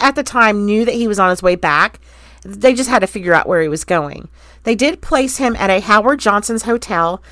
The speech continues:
where they planned to arrest him inside, but then plans changed because there were other people with him and they were all coming out. So they decide, "Okay, well, we'll just see where they're going." According to one investigator, things are always fluid when you're trying to find a human body and they're mobile.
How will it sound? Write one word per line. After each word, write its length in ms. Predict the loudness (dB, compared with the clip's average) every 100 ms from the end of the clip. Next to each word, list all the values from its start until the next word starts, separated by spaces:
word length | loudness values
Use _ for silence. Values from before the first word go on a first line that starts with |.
| -20 -20 0
where 180 | 2 4
they 120 | 2
planned 260 | 0 -4 -2
to 100 | -2
arrest 360 | 0 0 0
him 140 | -4 -4
inside, 380 | -2 2 2 2
but 120 | -2
then 160 | -4
plans 340 | -4 -4 -4 -6
changed 460 | -4 -2 -4 -6
because 440 | -8 2 4 4 0 -16 -14
there 120 | -6 -2
were 100 | 0
other 220 | 0 -2
people 320 | -2 2 2
with 220 | 2 -2
him 340 | 0 0 0 -4 -16 -12
and 100 | -2
they 100 | 0
were 100 | 0
all 200 | 2 0
coming 320 | 0 -10 -8 2
out. 260 | 2 2
So 80 | -2
they 140 | -2
decide, 500 | -2 -2 2 2 0 -6 -20 -20 -8
"Okay, 320 | -8 -2 -2
well, 280 | 2 2 2
we'll 120 | 0
just 180 | -6 -8
see 120 | -8
where 140 | -6 -4
they're 120 | -4
going." 440 | -6 -6 -10 -18 -20 -20 -20 -20 -20 -12
According 400 | -10 0 4 4 4
to 80 |
one 160 | 2 2
investigator, 560 | 4 2 0 -2 0 0
things 260 | -2 -2
are 100 | 0
always 440 | 4 4 4 0 -4
fluid 400 | 0 2 2 0
when 140 | -2
you're 100 | -4
trying 260 | -2 0 0
to 60 |
find 240 | 0 0 -2
a 40 |
human 320 | -6 -6 -4
body 360 | 4 4 4 0
and 100 | -4
they're 100 | -2
mobile. 520 | 0 0 0 -2